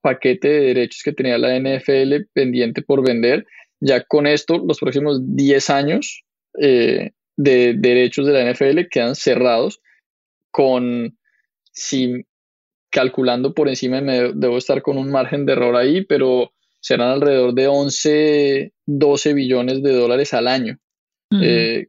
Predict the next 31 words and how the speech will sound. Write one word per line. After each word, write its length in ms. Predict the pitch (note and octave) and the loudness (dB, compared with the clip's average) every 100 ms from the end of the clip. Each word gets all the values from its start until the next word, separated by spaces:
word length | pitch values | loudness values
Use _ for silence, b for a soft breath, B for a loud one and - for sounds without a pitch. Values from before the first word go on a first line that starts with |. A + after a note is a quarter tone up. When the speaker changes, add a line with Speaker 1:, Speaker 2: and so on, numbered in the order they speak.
| _ | _
Speaker 1:
que 140 | - | -2
reciben 400 | B2 B2 - A#2+ | 0 0 0 -2
por 200 | B2 C3+ | 0 0
estos, 460 | A#2 - C#3 B2 - _ | 0 0 -4 -4 -8 _
por 160 | C3 | 0
estos 320 | B2 - C3+ C3 | 0 0 -2 2
derechos. 520 | B2+ A#2+ - D3+ - b b b _ _ _ _ _ _ _ _ - | 2 0 -2 -6 -6 b b b _ _ _ _ _ _ _ _ -2
Y 400 | D#3 C#3 C#3+ - _ - | 2 2 0 -6 _ -2
el 260 | C#3 C3+ | 0 0
número 340 | C#3+ C#3+ E3+ D#3+ | -2 0 0 -2
suena 580 | - C3 C3 D3 - _ _ _ _ _ - | -2 -2 0 -2 -4 _ _ _ _ _ -4
una 220 | D#3+ D#3 | 0 2
locura 520 | D3+ B2+ D3 C#3+ C#3+ | 2 2 0 2 2
y 80 | D3+ | 0
muy 260 | D3 D3+ C#3+ | -2 0 2
alto, 460 | C3+ C#3 F#3 A3 - | 0 0 -2 -2 -2
pero 240 | D3+ C3 | 0 0
cuando 280 | C3+ C3 B2+ | -2 -2 -2
estás 240 | B2+ B2 B2+ | -2 0 0
mirando 480 | C#3 D3 D3 D3+ E3+ | 0 -2 0 -2 0
las 280 | E3 D3+ C#3+ | -2 -2 -2
audiencias 680 | B2+ B2+ C3 B2+ - - | -2 -2 -4 -6 -8 -8
que 100 | - | -6
traen 380 | C3+ B2 A#2 B2+ | -4 -2 -2 -2
los 160 | D#3 - | -4 0
partidos 480 | B2+ B2 B2+ B2+ D3 | -2 -2 -2 0 0
de 80 | |
la 160 | C3+ A#2+ | 2 0
N 120 | B2 C3 | -2 -2
F 240 | C#3+ C#3+ | 2 2
L, 180 | D#3+ | 2